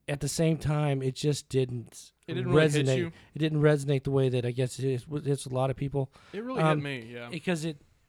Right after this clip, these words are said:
Speaker 1: it did touch on, like, political themes here and there. It did touch on this and that, but when you get into it, it just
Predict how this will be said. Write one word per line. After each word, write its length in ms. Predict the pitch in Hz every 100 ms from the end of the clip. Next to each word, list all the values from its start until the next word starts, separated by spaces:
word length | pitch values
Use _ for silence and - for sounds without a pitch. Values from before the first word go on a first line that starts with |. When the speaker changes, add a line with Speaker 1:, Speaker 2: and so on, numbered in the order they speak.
| _
Speaker 1:
it 160 | 170 143
did 220 | 180 165
touch 260 | 143 156 -
on, 200 | 139 127
like, 160 | 123 -
political 340 | 135 127 120
themes 280 | 113 117 110
here 160 | 120 113
and 120 | 107
there. 160 | 113
It 120 | 107 -
did 140 | 135
touch 240 | 143 127 131
on 220 | 123 120
this 260 | 131 120 113
and 100 | 117
that, 220 | 117 -
but 120 | 110 - - - _ _ _ _ _ _ _ _ _ _ _ _ _ _ _
when 160 | 170 170
you 60 |
get 200 | 143 190
into 400 | 196 190 - 165
it, 100 | 156
it 180 | 147 139
just 540 | - 170 175 160 -